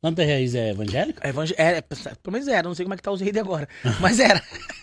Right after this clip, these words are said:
Speaker 2: Na época os caras toca-, fizeram uma, gravaram junto com a pastora Denise
Speaker 1: É bem
Speaker 2: e tal.
Speaker 1: famosa, né?
Speaker 2: É, foi, foi, foi top. E aí nessa época que eu fui, cara, só que eu ficava lá fora tomando vinho. Então não era muito assim, né?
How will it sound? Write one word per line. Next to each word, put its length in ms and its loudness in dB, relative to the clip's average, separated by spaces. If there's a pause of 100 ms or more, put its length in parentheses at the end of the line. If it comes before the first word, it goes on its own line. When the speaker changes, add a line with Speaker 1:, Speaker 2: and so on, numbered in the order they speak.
(580)
Speaker 2:
Na 200 10
época 160 6
os 40 2
caras 160 6
toca-, 200 4
fizeram 260 4
uma, 300 0
gravaram 340 4
junto 180 -4
com 80 -2
a 20 2
pastora 300 -4
Denise 440 2
Speaker 1:
É 40 4
bem 140 2
Speaker 2:
e 40 4
tal. 180 6
Speaker 1:
famosa, 400 4
né? 500 8
Speaker 2:
É, 60 4
foi, 200 -4
foi, 220 -2
foi 180 -6
top. 400 2 (520)
E 80 8
aí 60 12
nessa 200 6
época 160 6
que 80 -4
eu 80 2
fui, 300 -2
cara, 280 2
só 140 -2
que 60 4
eu 40 4
ficava 200 2
lá 80 4
fora 180 2
tomando 260 0
vinho. 300 -2 (1600)
Então 160 -4
não 140 2
era 160 4
muito 240 2
assim, 240 -2
né? 140 -4